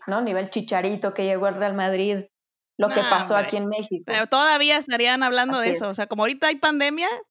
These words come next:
Speaker 2: todavía sería
Speaker 1: Sí.
Speaker 2: tema. Ya hubieran sacado un especial de los goles del Chicharito
Speaker 1: <laughs>
Speaker 2: cuando jugaba en Chivas y sus cincuenta y nueve goles en Manchester. O sea, y la verdad es de que yo no he visto ni un solo, bueno, salvo el de Tu E D N,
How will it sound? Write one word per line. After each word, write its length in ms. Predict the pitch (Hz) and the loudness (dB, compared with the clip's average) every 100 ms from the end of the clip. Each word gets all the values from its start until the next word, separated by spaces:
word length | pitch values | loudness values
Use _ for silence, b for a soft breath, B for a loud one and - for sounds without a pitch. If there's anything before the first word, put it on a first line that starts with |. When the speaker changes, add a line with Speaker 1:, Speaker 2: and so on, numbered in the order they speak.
| _ - | _ -2
Speaker 2:
todavía 360 | 262 285 277 | 2 2 0
sería 220 | 277 254 | -2 -2
Speaker 1:
Sí. 60 | 254 | -2
Speaker 2:
tema. 560 | 226 233 247 240 240 240 B - | 0 0 -2 -2 -4 -6 B -2
Ya 140 | 262 | 0
hubieran 220 | 285 277 | 2 0
sacado 220 | 247 226 240 | -2 -2 -2
un 80 | 247 | -2
especial 400 | - 196 240 240 | -4 -4 -2 0
de 80 | |
los 160 | 247 277 | 0 0
goles 260 | 370 302 311 | 0 0 -2
del 120 | 269 | -2
Chicharito 480 | 269 285 311 277 269 | -2 -2 -2 -4 -6
Speaker 1:
<laughs> 20 | |
Speaker 2:
cuando 180 | 262 254 | -6 -8
jugaba 300 | 269 311 262 | -4 -2 -4
en 60 | |
Chivas 420 | 240 262 208 202 226 | -4 -4 -4 -6 -6
y 220 | 202 - B B _ | -8 -10 B B _
sus 160 | - 262 | -10 -6
cincuenta 440 | 285 269 294 285 | -4 -2 -2 -2
y 180 | 285 285 | -4 -6
nueve 300 | 269 349 311 | -2 0 0
goles 260 | 311 294 269 | 0 -2 -2
en 100 | 254 | -4
Manchester. 420 | 285 269 240 233 | -4 -4 -6 -6
O 80 | 233 | -6
sea, 260 | 247 208 - _ _ | -4 -4 -8 _ _
y 140 | 254 254 | -2 2
la 120 | 247 | 4
verdad 220 | 240 254 | 4 2
es 60 | 277 | 0
de 100 | 277 | 0
que 120 | 240 | 0
yo 120 | 240 | 0
no 40 | 247 | 0
he 40 | |
visto 240 | 269 269 214 | 0 -2 0
ni 180 | 220 233 | 0 0
un 100 | 240 | 0
solo, 560 | 233 233 214 190 185 _ - | -2 0 0 -2 -6 _ -6
bueno, 200 | 277 269 | -4 0
salvo 280 | 262 233 226 | 0 0 -2
el 100 | 220 | 0
de 240 | 214 202 | -2 -2
Tu 120 | 220 254 | -2 -2
E 40 | |
D 140 | 262 262 | 0 0
N, 220 | 294 | -2